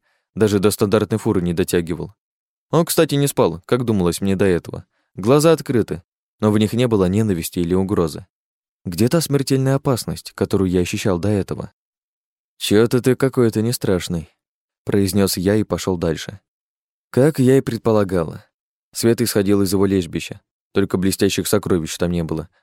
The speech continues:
было много костей. Животные, гнолы и ящеры — это только те, которых я смог определить по черепам,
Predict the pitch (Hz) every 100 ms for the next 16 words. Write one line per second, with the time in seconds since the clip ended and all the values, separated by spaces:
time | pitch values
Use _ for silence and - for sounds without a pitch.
0 | - 143 143 131 120 117 123 - 82 85
1 | _ _ _ _ _ - 110 147 170 -
2 | 120 104 113 143 113 92 110 131 104 87
3 | - _ _ - 135 139 139 139 131 123
4 | 143 113 87 101 101 101 - 113 107 -
5 | 95 98 117 - 98 95 95 98 113 78